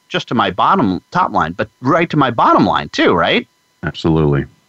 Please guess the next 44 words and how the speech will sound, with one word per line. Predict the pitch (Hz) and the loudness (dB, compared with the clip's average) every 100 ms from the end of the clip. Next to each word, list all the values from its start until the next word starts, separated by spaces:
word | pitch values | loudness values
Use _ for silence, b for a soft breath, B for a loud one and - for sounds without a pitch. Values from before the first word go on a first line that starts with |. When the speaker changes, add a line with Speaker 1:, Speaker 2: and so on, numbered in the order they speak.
| _ | _
Speaker 1:
So | - 139 127 - | -2 0 0 0
if | 208 233 | 0 2
I | 240 | 2
had | 208 202 180 | 2 2 4
moved | 185 165 | 2 2
off | 165 - | 0 0
the | 147 | -2
solution, | 143 135 139 90 71 95 | 0 0 0 -2 -8 -8
which | 107 - - - | -8 -8 -10 -4
we're | 110 | -2
gonna, | 113 110 110 - | 0 0 -2 -2
I'm | 110 | 0
gonna | 113 107 | 0 0
give | 101 123 117 | -2 -2 -2
you | 113 107 | -2 -4
how | - 135 131 143 | -4 0 2 2
you | 123 113 | 0 -2
would | 113 | 0
move | 120 120 | 2 2
off | 117 113 - | 2 0 -2
this, | 101 - | -6 -4
that | 104 95 | -2 -2
exact | 95 110 120 - | -2 -4 -4 -4
solution | 123 117 110 101 | -2 0 0 -2
when | 98 | -2
we | 98 | -2
get | 98 95 | -2 -4
back | 101 101 | -4 -6
from | - 95 | -6 -2
our | 87 | -2
break, | 104 120 76 _ _ _ _ _ _ _ - | 0 -2 -2 _ _ _ _ _ _ _ -6
I, | 117 - | -4 0
I'm | 139 123 | 0 2
firmly | 151 160 202 | 2 2 2
convinced | 196 143 107 120 123 | 2 0 2 -2 0
that | 113 | 0
I | |
would | 120 | 2
have | 117 | 2
been | 110 | 0
forty | 110 104 107 110 | -2 0 0 0
thousand | 101 101 104 | 0 0 0
dollars | 95 90 95 101 110 | 0 0 0 0 -2
richer, | 160 - 82 | -4 -6 -16